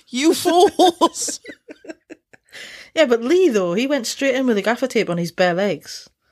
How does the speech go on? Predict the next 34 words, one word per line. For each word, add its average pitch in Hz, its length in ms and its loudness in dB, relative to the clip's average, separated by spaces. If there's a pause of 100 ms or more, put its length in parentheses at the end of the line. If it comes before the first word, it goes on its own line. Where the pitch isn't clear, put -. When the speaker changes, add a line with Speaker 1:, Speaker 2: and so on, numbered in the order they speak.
(160)
Speaker 1:
I - 180 -8 (240)
Speaker 2:
I 196 40 -4
mean, 196 140 0
Speaker 1:
know. - 340 -16 (200)
Speaker 2:
why 208 300 -4
did 247 160 -4
we 269 80 -2
not 254 180 -4
get 226 120 -10
to 226 80 -10
see 247 160 -8
him 220 100 -8
taking 226 280 -4
it 240 60 -2
<laughs> - 20 -2
off? - 440 -10 (580)
Speaker 1:
I 196 120 -2
know. 240 360 2
You, 214 200 -2 (200)
obviously, 262 520 0
even 269 320 -2
if 247 100 0
you're 247 140 0
gonna 247 220 2
do 233 260 0
two 240 240 0
full 202 300 0
layers, 185 420 2
you 170 100 -4
do 269 320 0
the 160 140 -2
cling 247 400 -4
film 151 400 -6
first. - 800 0